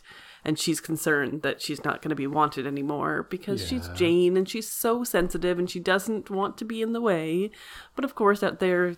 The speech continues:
Speaker 1: the sweetest people, and they're very nice to her about it, and
Speaker 2: I
Speaker 1: they're reassuring.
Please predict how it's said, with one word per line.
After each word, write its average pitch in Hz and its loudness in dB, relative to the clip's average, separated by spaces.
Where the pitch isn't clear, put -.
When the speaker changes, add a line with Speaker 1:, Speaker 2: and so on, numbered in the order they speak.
Speaker 1:
the 180 -2
sweetest 160 0
people, 143 -4
and 147 -4
they're 139 -6
very 143 0
nice - -6
to - -12
her - -6
about - -8
it, - -8
and - -2
Speaker 2:
I 190 6
Speaker 1:
they're - -2
reassuring. 175 -4